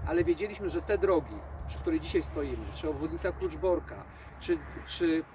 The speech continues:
całe rozwiązania na Metalchemię w Opolu, e, to wszystko są bardzo ważne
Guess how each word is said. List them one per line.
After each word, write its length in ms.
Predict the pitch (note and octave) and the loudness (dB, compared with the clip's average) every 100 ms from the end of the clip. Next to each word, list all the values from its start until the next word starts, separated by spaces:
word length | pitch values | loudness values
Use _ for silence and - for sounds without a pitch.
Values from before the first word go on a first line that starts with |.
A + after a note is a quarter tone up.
| - | -14
całe 260 | - F3+ F3+ | -2 2 4
rozwiązania 580 | F3+ D#3+ E3+ F3 F3 | 2 2 0 2 2
na 100 | E3+ | 2
Metalchemię 600 | F3 F3 F3+ E3+ G#3 G3 | 2 2 0 -2 0 2
w 60 | D3 | 2
Opolu, 420 | D3 - - - - - - - | 0 0 0 -2 -2 4 6 6
e, 140 | C#3 | 2
to 140 | C3 F3 | -2 4
wszystko 440 | - A#3+ - G3+ | 4 2 -2 -4
są 300 | - G3 F#3 - | 0 4 6 6
bardzo 400 | - G3+ - F#3 | 4 2 2 2
ważne 500 | F#3+ F#3 F#3 F3 | 2 4 4 6